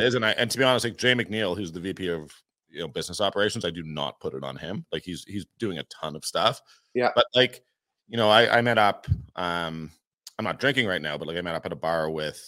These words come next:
Speaker 1: you know, Derek Taylor, Jeff Hamilton,
Speaker 2: Yeah.
Speaker 1: Farhan showed up, and, like, look, there were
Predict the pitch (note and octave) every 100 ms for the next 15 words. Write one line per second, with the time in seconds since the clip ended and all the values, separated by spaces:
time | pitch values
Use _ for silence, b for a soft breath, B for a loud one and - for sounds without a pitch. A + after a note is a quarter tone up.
0 | - _ _ _ E2+ D2 D2+ D2 - F2+
1 | E2+ D#2+ D#2+ D2+ E2 - F2 D#2 F2 D#2
2 | D2+ D2 C#2+ - A2+ F2+ G2 F2+ - G2
3 | F2+ F2 G#2+ G2+ G#2+ A2 b b b b
4 | b _ _ _ - F4+ - D3+ -